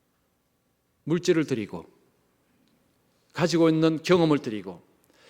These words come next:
자, 이런 것들을 하나님 앞에 내어놓고 하나님께서 그것을 쓰실 때에 거기에 놀라운 풍성한 은혜가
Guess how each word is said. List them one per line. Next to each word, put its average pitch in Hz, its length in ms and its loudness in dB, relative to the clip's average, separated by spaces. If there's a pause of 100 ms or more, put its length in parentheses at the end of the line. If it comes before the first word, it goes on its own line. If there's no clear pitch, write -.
(180)
자, 143 200 -4
이런 233 360 4
것들을 185 340 6
하나님 196 460 0
앞에 165 300 2
내어놓고 175 1400 6 (360)
하나님께서 208 960 4
그것을 175 360 2
쓰실 - 500 0
때에 127 600 4 (800)
거기에 156 800 2 (500)
놀라운 165 680 4 (420)
풍성한 185 640 -2
은혜가 143 600 0